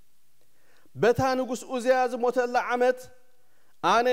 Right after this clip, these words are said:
እግዚኣብሔር ኣብ በሪኽን ልዕል ዝበለ ዝፋን ተቐሚጡ ከሎ ረአኽዎ።" ዘፈራት ልብሱ ኸዓ ነቲ መቕደስ መሊእዎ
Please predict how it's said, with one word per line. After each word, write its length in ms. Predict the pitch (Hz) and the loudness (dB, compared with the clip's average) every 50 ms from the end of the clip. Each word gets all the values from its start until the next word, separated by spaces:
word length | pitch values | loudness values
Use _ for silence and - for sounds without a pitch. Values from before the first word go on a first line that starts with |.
| 247 | 4
እግዚኣብሔር 680 | 247 240 196 196 254 - 226 240 247 240 247 247 254 254 - | 4 2 0 -2 -4 0 2 2 2 4 4 4 4 4 2
ኣብ 200 | - - 233 208 | 2 2 0 2
በሪኽን 540 | 202 254 247 240 247 233 202 233 247 247 247 240 - - - - - | 4 2 2 2 0 -4 -2 0 0 0 0 -4 -8 -18 -16 -8 -2
ልዕል 320 | 165 220 - 233 262 240 | 0 0 2 2 2 0
ዝበለ 280 | 214 226 240 247 247 240 247 | 0 0 0 2 4 4 4
ዝፋን 320 | 233 247 226 233 247 240 247 | 2 2 0 -2 -2 -2 -2
ተቐሚጡ 420 | 254 247 - 240 240 240 240 233 247 | -2 -4 -4 -4 -4 -4 -6 -6 -4
ከሎ 300 | 214 220 233 226 220 220 233 233 233 233 233 - - - - | -2 0 0 2 2 2 2 2 2 0 -4 -8 -18 -18 -10
ረአኽዎ።" 480 | - 180 220 220 247 240 - 240 247 240 220 147 - - - - - - - - - - - - - - - - - - - - - - - - | -6 -4 -2 0 0 0 2 2 4 4 4 2 0 -4 -14 -20 -20 -20 -20 -20 -20 -20 -20 -20 -20 -20 -20 -20 -20 -20 -20 -20 -20 -20 -8 0
ዘፈራት 460 | 135 220 254 247 262 262 269 262 240 | 4 4 4 6 4 2 2 0 -2
ልብሱ 240 | 247 247 262 220 - 277 247 | -4 -6 -6 -6 -4 -6 -2
ኸዓ 200 | 240 269 226 254 262 254 262 269 - - - - | 0 0 2 2 2 0 -2 -4 -10 -16 -20 -14
ነቲ 240 | - 139 214 247 240 269 | -6 -2 -2 -2 -2 -2
መቕደስ 440 | 240 254 254 233 247 254 262 254 - - - - - - 151 | -4 -4 -4 -2 0 0 0 0 0 -6 -16 -18 -14 -10 -6
መሊእዎ 520 | 160 185 233 240 240 262 262 254 240 240 | -2 0 0 0 0 -2 -4 -4 0 2